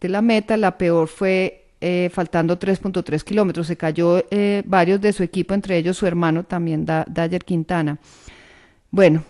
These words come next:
pero ahí está Nairo Quintana luchando en esta Vuelta a Turquía, está en el puesto ochenta de la general, a uno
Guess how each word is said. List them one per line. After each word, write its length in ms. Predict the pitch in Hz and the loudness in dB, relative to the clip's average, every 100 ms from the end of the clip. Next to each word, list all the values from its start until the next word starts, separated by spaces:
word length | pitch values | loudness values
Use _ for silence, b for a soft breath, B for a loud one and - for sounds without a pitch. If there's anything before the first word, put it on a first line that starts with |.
| - | -6
pero 340 | 185 175 170 | -2 2 2
ahí 200 | 170 185 | 4 4
está 420 | 202 - 208 202 | 2 2 4 4
Nairo 340 | 202 202 196 202 | 2 2 2 0
Quintana 420 | 196 175 170 175 | -2 0 2 2
luchando 680 | 196 180 233 220 233 294 311 b b b b _ _ _ _ - | 0 0 2 4 4 0 -2 b b b b _ _ _ _ -10
en 200 | 170 165 | -4 0
esta 440 | 165 165 190 185 185 | 0 -4 -2 0 0
Vuelta 420 | 190 190 180 185 | 0 0 0 -4
a 40 | 180 | -2
Turquía, 440 | 170 160 233 240 | -6 -6 -2 0
está 200 | 208 - | 0 0
en 80 | 175 | -2
el 80 | 180 | -2
puesto 360 | 196 190 - 190 | -2 -2 -2 -4
ochenta 420 | - 196 180 196 | 0 -2 -2 -4
de 80 | 175 | -2
la 100 | 170 | -2
general, 520 | 156 151 196 247 262 _ | -2 -2 -2 -4 -6 _
a 160 | 170 170 | -8 -4
uno 500 | 196 233 226 - | -2 -2 -2 -6